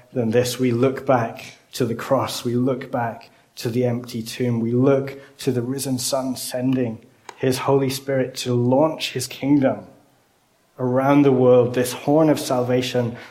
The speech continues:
that has been carving through empires and across continents for two thousand years now and hasn't let up the momentum as his church grows and grows and grows. God is at work.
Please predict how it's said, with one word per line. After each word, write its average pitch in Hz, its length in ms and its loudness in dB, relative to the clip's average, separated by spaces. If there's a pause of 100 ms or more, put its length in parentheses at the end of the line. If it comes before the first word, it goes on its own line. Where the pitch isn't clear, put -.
(180)
that 135 120 4
has 135 120 4
been 131 260 0
carving 147 600 2
through 131 440 -2 (500)
empires 127 680 0
and 107 120 -8
across - 340 -8
continents 131 720 0
for 117 100 -14
two - 220 -4
thousand 127 500 0
years 120 380 -6
now 107 240 -14 (360)
and 113 100 -12
hasn't 151 420 2
let 139 180 2
up 139 200 0
the 131 80 0
momentum 120 680 0 (260)
as 113 180 -14
his 113 180 -8
church - 420 -4
grows 127 520 0 (220)
and 120 180 -6
grows 117 540 0 (280)
and 110 180 -6
grows. 104 500 -8
God 120 260 -10
is 110 180 -10 (120)
at - 220 -10
work. 107 480 -10